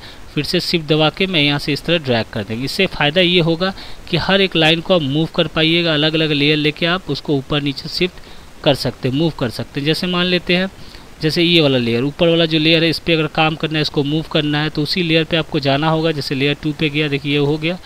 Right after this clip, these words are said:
अब इसको आप drag करके यहाँ से आप इसको ऊपर नीचे move कर सकते हैं। तो इस तरह आप text के नीचे line दे सकते हैं दो तरीके से। अब मान लेते हैं photo के नीचे अगर line देना है तो भी आप दे सकते हैं। तो चलिए सबसे पहले एक फ़ोटो लेकर हम लोग आते हैं।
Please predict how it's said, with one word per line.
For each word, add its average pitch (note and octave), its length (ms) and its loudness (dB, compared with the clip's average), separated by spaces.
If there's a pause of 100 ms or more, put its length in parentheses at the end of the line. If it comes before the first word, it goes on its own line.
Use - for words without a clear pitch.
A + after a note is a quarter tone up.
(320)
अब C#3 140 -2
इसको D#3+ 240 0
आप C3+ 100 0
drag C#3+ 220 4
करके D#3+ 280 -4
यहाँ C#3+ 220 0
से E3 140 -4
आप D#3 140 -4
इसको C#3 260 -4
ऊपर D3 260 -4
नीचे C#3 260 -2
move D#3 260 -2 (240)
कर B2 120 0
सकते - 360 -10
हैं। G2 100 -8 (1160)
तो F3 80 6
इस F3+ 160 4
तरह G3 140 6
आप F3+ 180 4
text - 220 0
के F3+ 80 2
नीचे E3+ 280 2
line E3 280 2
दे D#3+ 100 2
सकते E3+ 300 -4
हैं D#3 100 0
दो D3 140 2
तरीके D3 380 0
से। E3 180 -6 (340)
अब G3 100 2
मान G#3 180 4
लेते G3+ 220 2
हैं - 80 0
photo E3 300 2
के F#3 120 2
नीचे F3 280 2
अगर F3 140 4
line E3+ 300 4
देना E3+ 180 2
है E3+ 80 2
तो C3 180 0
भी D#3+ 140 2
आप E3 120 2
दे D3+ 160 0
सकते - 340 -6
हैं। D#3 80 -4
तो D3 100 -8
चलिए F3 280 0
सबसे F3 280 -4
पहले E3+ 200 0
एक F3 60 -4
फ़ोटो D#3 340 0
लेकर D#3 280 2
हम E3+ 140 -2
लोग F#3+ 120 -2
आते A2+ 280 -2
हैं। F#2+ 160 -8